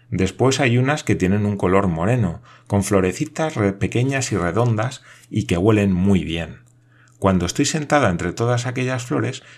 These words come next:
me hallo tan a gusto que nunca quisiera levantarme". Los ojos de Heidi brillaban del deseo de volver a ver lo que acababa de describir. Clara se contagió de su mismo entusiasmo y en sus suaves ojos azules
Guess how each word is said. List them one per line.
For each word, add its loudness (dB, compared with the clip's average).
me 2
hallo 2
tan 0
a 0
gusto -4
que 0
nunca 0
quisiera -2
levantarme". -4
Los -2
ojos 0
de 0
Heidi 0
brillaban 2
del -2
deseo 0
de -2
volver 0
a -2
ver 0
lo 0
que -2
acababa -2
de -6
describir. -6
Clara 2
se -4
contagió 0
de 2
su -2
mismo 0
entusiasmo -4
y -2
en 0
sus -4
suaves 0
ojos -4
azules 0